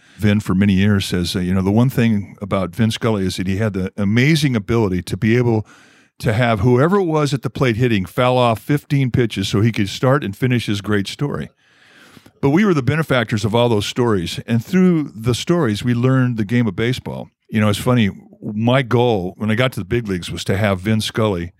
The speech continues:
say my name in the radio. That to me was confirmation that you were a big leaguer. So the very first year in nineteen seventy-seven, I come in with the Cubs,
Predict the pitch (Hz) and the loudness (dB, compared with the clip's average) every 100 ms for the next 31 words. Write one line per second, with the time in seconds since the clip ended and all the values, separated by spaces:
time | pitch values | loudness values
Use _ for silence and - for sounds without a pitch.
0 | - - - - 120 113 107 104 90 113 | -20 -16 -6 0 2 2 2 0 2 2
1 | 143 76 - 120 110 117 135 127 92 - | 0 -4 -4 -4 -2 0 0 0 -2 -2
2 | 113 110 98 107 - 90 92 95 82 98 | -2 0 0 0 0 -4 -2 -2 -2 -2
3 | 101 110 80 - 131 113 135 - 120 - | 0 -2 -2 -2 0 2 0 2 0 2
4 | 110 98 98 101 101 - 98 92 - 90 | 2 2 2 0 -2 -4 -2 -4 -6 -4
5 | 85 90 - 98 98 90 - 80 80 | -4 -4 -2 -2 0 -2 -2 -2 -2